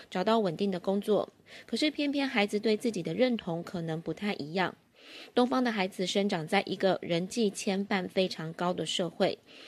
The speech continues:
所以小孩很容易内化许多外界的期待，而压抑自己内心真实的渴望。但是别人感觉满意的人生，有时候未必是我们自己的想法。作者认为，无论是哪一种关系，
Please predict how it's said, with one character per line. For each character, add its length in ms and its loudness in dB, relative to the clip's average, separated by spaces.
所 120 4
以 80 6
小 180 -2
孩 260 -2
很 240 -2
容 160 2
易 100 4
内 260 2
化 200 -2
许 220 -4
多 260 4
外 220 0
界 180 -2
的 120 -2
期 240 -10
待， 280 0
而 140 4
压 220 0
抑 140 0
自 160 0
己 140 -2
内 200 0
心 240 -4
真 220 -2
实 180 -8
的 120 -4
渴 200 -8
望。 280 0
但 140 4
是 120 2
别 200 4
人 180 2
感 200 -2
觉 240 -2
满 240 -2
意 80 2
的 140 0
人 180 -2
生， 360 0
有 140 6
时 140 -6
候 220 0
未 200 6
必 200 2
是 160 0
我 160 0
们 160 -4
自 160 -4
己 120 -6
的 120 -4
想 260 -8
法。 200 -6
作 160 6
者 120 8
认 180 6
为， 120 6
无 160 2
论 160 4
是 260 0
哪 180 0
一 40 0
种 200 -2
关 220 0
系， 340 0